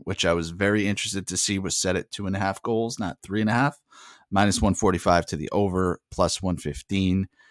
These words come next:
to the under, and the goal scorers, which we can get into in a second,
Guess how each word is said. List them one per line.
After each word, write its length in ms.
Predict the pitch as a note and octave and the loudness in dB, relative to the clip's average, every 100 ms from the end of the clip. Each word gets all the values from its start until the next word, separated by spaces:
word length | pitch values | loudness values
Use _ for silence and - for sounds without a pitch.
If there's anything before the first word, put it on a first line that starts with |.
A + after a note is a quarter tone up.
| - _ _ - | -20 _ _ -8
to 480 | - G2 F2 E2+ - _ _ | -4 0 0 -2 -4 _ _
the 240 | - G#2 - | -12 -10 -2
under, 540 | B2+ C#3 C3+ B2+ C#3 - _ _ _ - | 6 8 8 6 4 0 _ _ _ -2
and 220 | F#2 F#2 | 2 2
the 100 | F2+ | 2
goal 280 | E2+ G#2 A#2+ | 2 4 4
scorers, 540 | - F#2+ E2 B1+ - - | 2 -2 -4 -6 -10 -12
which 220 | C#2+ - | -10 -8
we 60 | E2+ | -6
can 140 | F2 | -6
get 220 | E2 D#2+ | -4 -4
into 320 | E2 D#2+ D#2 | -4 -4 -6
in 80 | D2+ | -6
a 60 | - | -2
second, 500 | - G2+ - F#2+ | 0 0 0 -2